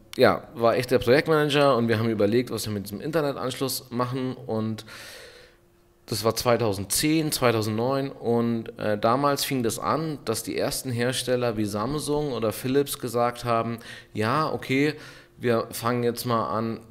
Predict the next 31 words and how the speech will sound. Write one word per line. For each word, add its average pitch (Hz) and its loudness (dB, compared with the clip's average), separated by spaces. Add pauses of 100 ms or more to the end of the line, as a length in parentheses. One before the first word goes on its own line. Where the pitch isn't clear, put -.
(100)
nicht 113 -6
nur 107 0
Inhalte 117 0
über 101 -2
den 92 -6
klassischen 98 -4
Tuner 143 0
zu 156 -4
senden, 147 -2
sondern 123 0
wir 117 2
nutzen 113 0
auch 92 -2
den 92 -4
Internetanschluss.“ 127 0 (340)
Damals 107 0
gab 98 4
es 101 0
so 101 -2
die 95 -4
ersten 87 -4
Apps. 139 -2 (500)
Und, 117 4
ähm, 110 -2
dann 113 2
habe 139 6
ich 139 2
damals 139 4
einen 113 -2
Film 127 2
gesehen, 170 0